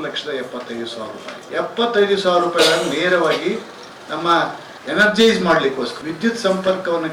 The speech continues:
ಕಲ್ಪಿಸ್ಕೊಡೋದಕ್ಕೋಸ್ಕರವಾಗಿ ಅವ್ರಿಗೆ ಅಕೌಂಟ್ಗೆ ನಾವು ಕೊಡ್ತೀವಿ. ಇನ್ನು ಮಿಕ್ಕಿರ್ತಕ್ಕಂಥದ್ದು ಬೋರ್ವೆಲ್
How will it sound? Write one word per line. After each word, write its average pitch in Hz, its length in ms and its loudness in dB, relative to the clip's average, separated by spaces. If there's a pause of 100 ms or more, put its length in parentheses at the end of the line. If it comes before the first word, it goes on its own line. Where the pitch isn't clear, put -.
ಕಲ್ಪಿಸ್ಕೊಡೋದಕ್ಕೋಸ್ಕರವಾಗಿ 135 1080 -8 (460)
ಅವ್ರಿಗೆ 196 280 4 (100)
ಅಕೌಂಟ್ಗೆ 160 440 0
ನಾವು 127 180 -2
ಕೊಡ್ತೀವಿ. 120 360 -6 (400)
ಇನ್ನು 165 200 -8
ಮಿಕ್ಕಿರ್ತಕ್ಕಂಥದ್ದು 156 960 -2 (640)
ಬೋರ್ವೆಲ್ 160 400 2